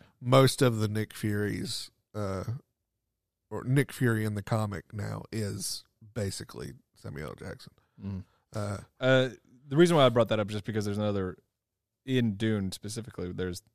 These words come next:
Speaker 2: a character, um,
Speaker 1: oh,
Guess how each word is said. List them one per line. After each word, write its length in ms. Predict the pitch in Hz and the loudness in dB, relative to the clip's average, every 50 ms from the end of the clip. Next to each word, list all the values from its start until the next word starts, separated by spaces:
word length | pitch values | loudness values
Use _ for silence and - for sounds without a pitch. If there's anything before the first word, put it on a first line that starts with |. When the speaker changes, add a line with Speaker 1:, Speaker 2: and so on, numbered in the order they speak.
| _ _ _ _ - | _ _ _ _ -8
Speaker 2:
a 140 | 117 104 104 | -6 -6 -6
character, 600 | - - 107 98 92 85 - 101 95 92 92 - _ _ _ _ _ _ _ _ _ _ _ _ _ - | -2 -2 -2 -2 -2 -4 -4 -4 -4 -4 -6 -8 _ _ _ _ _ _ _ _ _ _ _ _ _ -6
um, 540 | 110 101 98 92 92 90 90 90 90 92 - _ _ _ _ _ _ _ _ _ _ _ _ _ _ _ _ _ _ _ _ _ _ _ _ _ _ _ _ - - - - | -4 -2 -2 -2 -2 -2 -4 -4 -6 -8 -10 _ _ _ _ _ _ _ _ _ _ _ _ _ _ _ _ _ _ _ _ _ _ _ _ _ _ _ _ -20 -8 -2 2
Speaker 1:
oh, 280 | 131 131 127 120 110 | 4 4 4 4 0